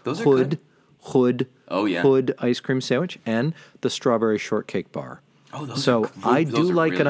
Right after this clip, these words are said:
Speaker 2: ice
Speaker 1: good.
Speaker 2: cream cake that has the strawberry
Speaker 1: Oh, I
Speaker 2: crumbles.
Speaker 1: have, I haven't had ice cream cake with a strawberry shortcake stuff on it.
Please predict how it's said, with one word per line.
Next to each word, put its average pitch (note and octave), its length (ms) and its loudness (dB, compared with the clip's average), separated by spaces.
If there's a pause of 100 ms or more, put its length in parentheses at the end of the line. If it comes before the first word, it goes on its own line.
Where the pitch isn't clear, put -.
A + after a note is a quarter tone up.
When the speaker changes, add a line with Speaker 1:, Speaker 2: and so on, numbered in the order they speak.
Speaker 2:
ice D#3+ 120 -2
Speaker 1:
good. - 80 -20
Speaker 2:
cream A2 220 0
cake F#2 380 -6 (200)
that A2+ 120 -4
has G#2 280 -2
the F#2+ 240 -4 (180)
strawberry F2+ 720 -4 (400)
Speaker 1:
Oh, - 20 -18
I A#2 80 -6
Speaker 2:
crumbles. B2+ 280 -4
Speaker 1:
have, D#3+ 140 -12 (460)
I - 120 -10
haven't A3+ 180 -10
had F3 280 -6
ice C3 180 -4
cream A2+ 200 -6
cake - 260 -8
with G2 120 -10
a F#2+ 40 -10
strawberry F#2+ 380 -6
shortcake F3 460 -6
stuff - 280 -12
on C#2 200 -12
it. B2+ 140 -16